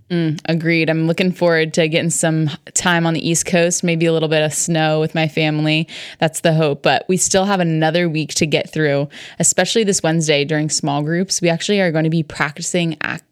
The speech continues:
asking good questions together, which fits perfectly with our Unfazed series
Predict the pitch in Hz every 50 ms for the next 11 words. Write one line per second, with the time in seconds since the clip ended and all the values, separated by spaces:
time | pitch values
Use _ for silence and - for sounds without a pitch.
0 | - - 147 151 165 147 - - 208 196 196 180 143 - 151 147 147 147 - -
1 | - - - - - - - - - - - - - - - - - - - -
2 | 170 - - - - - - - 170 - - 202 190 - - - 175 165 185 180
3 | - - 190 190 175 170 170 160 147 143 - - 151 156 156 160 165 - 165 151
4 | 147 143 143 - - 143 135 135 139 139 - 151 156 - -